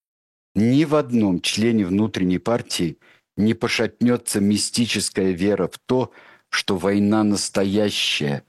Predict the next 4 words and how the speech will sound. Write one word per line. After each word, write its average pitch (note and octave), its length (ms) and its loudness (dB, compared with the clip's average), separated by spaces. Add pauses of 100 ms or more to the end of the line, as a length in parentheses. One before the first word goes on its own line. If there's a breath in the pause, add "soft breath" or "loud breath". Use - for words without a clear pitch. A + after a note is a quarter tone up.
(440 soft breath)
кончится A#2 680 0
победоносно, G#2 1200 0 (320 loud breath)
и G#2 120 0
Океания A2 960 0